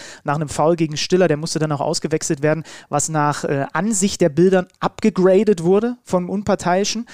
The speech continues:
ähm, weil's dann eben doch sehr auf Fuß-Knöchelbereich ging und deswegen Boyata mit Rot runter.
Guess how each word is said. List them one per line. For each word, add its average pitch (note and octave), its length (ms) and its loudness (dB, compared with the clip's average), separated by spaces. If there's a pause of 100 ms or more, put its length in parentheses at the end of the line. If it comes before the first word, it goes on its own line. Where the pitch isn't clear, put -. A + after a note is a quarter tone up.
(240)
ähm, D3+ 520 -10 (100)
weil's D3 320 0
dann D3 140 0
eben D#3 220 -4
doch D#3 180 -4
sehr E3 420 0
auf D#3 160 0
Fuß-Knöchelbereich E3 1040 -2
ging G3 220 0
und D#3 120 -6
deswegen D3+ 340 -6
Boyata D3+ 360 0
mit D3 160 -6
Rot C3+ 240 -4
runter. D3+ 300 -4